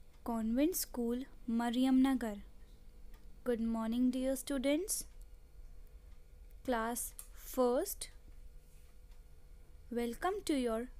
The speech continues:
conversation class. This is your conversation book, Gentle Conversation.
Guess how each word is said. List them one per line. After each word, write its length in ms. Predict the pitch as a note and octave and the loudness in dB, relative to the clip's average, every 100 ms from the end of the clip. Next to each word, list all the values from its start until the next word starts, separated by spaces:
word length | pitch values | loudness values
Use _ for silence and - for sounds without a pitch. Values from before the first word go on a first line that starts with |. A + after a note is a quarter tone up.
| - | 0
conversation 760 | C4 B3+ B3+ - D4 - D4+ D4+ | 4 6 6 2 0 4 6 6
class. 480 | - C#4 G#3+ - - - - - - - - - - - - | 4 0 0 -6 -12 -14 -14 -12 -14 -14 -14 -14 -14 -16 -10
This 300 | A3 B3+ - | -2 0 2
is 260 | F#4+ F4+ C4+ | 2 2 2
your 280 | A#3+ A3 B3+ - - - | 0 0 -4 -8 -8 -2
conversation 920 | B3 A#3+ A#3 A#3+ - C4+ B3+ F#4+ F#4 | 2 2 2 2 2 2 2 2 2
book, 320 | A#3 B3 C4+ - - - - - | 4 2 -2 -6 -12 -12 -12 -4
Gentle 460 | - C#4 C4 D4+ C#4 | 2 6 6 4 2
Conversation. 920 | D4 C#4+ C4+ C4 E4 E4+ - A3+ | 6 8 6 4 4 4 2 0